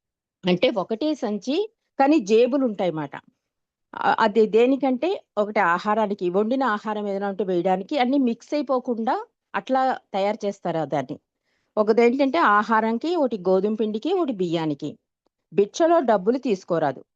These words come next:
ఎవరైనా పొరపాటున భిక్ష పాత్రలో డబ్బులు వేస్తే వారే మళ్ళీ తీసుకోవాలి. సహచరులు వారి చేతితో డబ్బు తాకరాదు.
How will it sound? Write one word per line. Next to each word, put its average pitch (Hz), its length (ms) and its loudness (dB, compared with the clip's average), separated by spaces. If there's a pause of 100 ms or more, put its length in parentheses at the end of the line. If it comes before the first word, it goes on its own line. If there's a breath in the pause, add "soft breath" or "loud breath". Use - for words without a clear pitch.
(300)
ఎవరైనా 240 480 4
పొరపాటున 196 800 -2 (480)
భిక్ష 190 340 0
పాత్రలో 277 600 4
డబ్బులు 233 420 2
వేస్తే 196 600 -2 (420)
వారే 196 400 2
మళ్ళీ 285 340 -2
తీసుకోవాలి. 165 600 -4 (600)
సహచరులు 254 880 4
వారి 196 280 0
చేతితో 208 360 0
డబ్బు 175 300 0
తాకరాదు. 185 600 -2